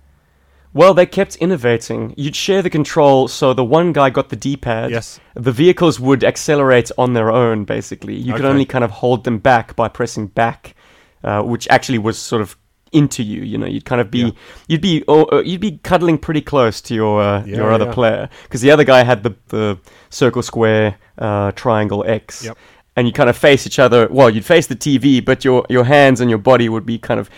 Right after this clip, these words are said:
Speaker 1: angled towards
Speaker 2: Yeah,
Speaker 1: one
Speaker 2: yeah.
Speaker 1: another. And the same for the other guys. So you could get four players simultaneous. So once again, Micro Machines just innovating party play.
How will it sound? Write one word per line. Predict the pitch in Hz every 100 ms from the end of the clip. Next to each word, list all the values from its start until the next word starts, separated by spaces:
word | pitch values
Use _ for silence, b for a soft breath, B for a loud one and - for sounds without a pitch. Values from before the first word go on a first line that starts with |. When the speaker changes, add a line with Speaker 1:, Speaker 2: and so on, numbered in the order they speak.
| b
Speaker 1:
angled | 131 135 131 120
towards | - - 120 123 113
Speaker 2:
Yeah, |
Speaker 1:
one | 113
Speaker 2:
yeah. |
Speaker 1:
another. | 107 110 107 110 B B -
And | 131
the | 127
same | - 143 123
for |
the | 120
other | 123 127
guys. | 107 76 87
So | -
you | 139
could | 156
get | - 107
four | 170 156
players | 147 139 127
simultaneous. | 110 135 117 - 131 139 131 B B B B B
So | - 160 147 123
once | 160 165
again, | 156 131 156 139 123
Micro | 131 147
Machines | 147 - 135 120 104
just | - - _
innovating | 147 139 131 131 123 127 117
party | 110 - 123 117
play. | - 135 123 117